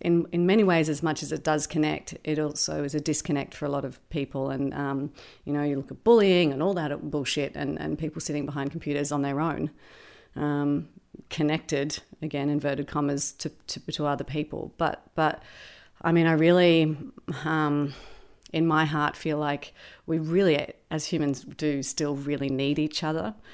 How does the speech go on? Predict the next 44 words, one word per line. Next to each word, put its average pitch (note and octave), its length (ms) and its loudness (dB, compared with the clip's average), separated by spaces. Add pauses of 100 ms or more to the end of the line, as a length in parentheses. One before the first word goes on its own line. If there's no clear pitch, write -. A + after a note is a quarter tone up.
(420)
Um, D3+ 420 0
so - 560 -2 (160)
my, D3+ 800 0 (800)
my, D3 500 -2
um, D3 300 -4
coming D3+ 280 -2
back D3+ 180 -4
to - 100 -8
the - 60 -8
question, E3 380 -2
I C#3+ 100 -6
feel D#3+ 200 -4
like D3 120 -4
my C#3 120 -6
obligation D3+ 560 -6
is, D#3 260 -4 (520)
is - 240 -4
to, - 340 -8
is F3 160 -2
to - 100 -2
make E3+ 200 0
sure F3 160 -4
that F3 100 -2
we E3+ 80 -2
still E3+ 220 -4
connect F#3 480 -6 (680)
to G3 120 0
what, E3 160 2
in E3+ 220 6
whatever E3 280 2
voice D#3+ 320 0
that D#3 100 -2
I D3+ 100 0
have D3 240 -4
in D3 100 -2
the C#3 80 0
world. G2 360 -8 (760)
That's D#3 240 0
probably C#3 400 -8
part C3 260 -6
of - 80 -10
it - 200 -12
for - 120 -10
me. - 280 -10